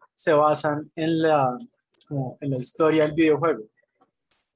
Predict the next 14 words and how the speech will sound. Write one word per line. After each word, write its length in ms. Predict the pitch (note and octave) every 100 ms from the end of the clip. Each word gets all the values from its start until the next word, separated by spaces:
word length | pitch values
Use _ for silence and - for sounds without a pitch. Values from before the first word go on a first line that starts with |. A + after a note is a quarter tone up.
| _ -
Entonces, 680 | C#3 C#3 C#3+ C#3 C#3 C3+
no 120 | C#3+ C#3+
sé, 140 | F3
la 140 | D3+
serie 320 | - C#3 C#3 D#3+
de 160 | E3+
The 60 | D#3+
Witcher, 420 | C#3+ E3+ - A3+ -
sí, 220 | - F3+
es 320 | E3 C#3+ -
literalmente 680 | C#3 D3+ D3+ C#3+ C#3 C#3 C3+
el 120 | C#3+
recuento 760 | D#3 D3+ D#3+ D3+ C#3+ C#3 C3 B2+
de, 340 | D3 D3